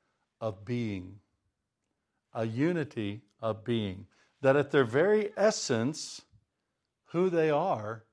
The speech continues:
is the same. Now, historically, what we would say as Christians, when we're talking about the Father, Son, and Holy Spirit,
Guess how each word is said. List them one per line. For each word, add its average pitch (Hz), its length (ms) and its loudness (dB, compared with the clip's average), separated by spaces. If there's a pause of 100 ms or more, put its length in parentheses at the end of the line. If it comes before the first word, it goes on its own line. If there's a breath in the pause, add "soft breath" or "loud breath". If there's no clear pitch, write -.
is 120 200 -4
the 117 120 -6
same. 104 420 -6 (280 soft breath)
Now, 117 380 4
historically, 147 880 2
what 127 240 0
we 123 120 0
would 117 160 0
say 117 220 -2
as 107 120 -4
Christians, 120 640 -6 (260 soft breath)
when 135 120 -2
we're 127 100 0
talking 180 420 0
about 123 300 0
the - 60 -20
Father, 117 320 0
Son, 117 260 -8
and 110 100 -8
Holy 110 280 -8
Spirit, 135 580 2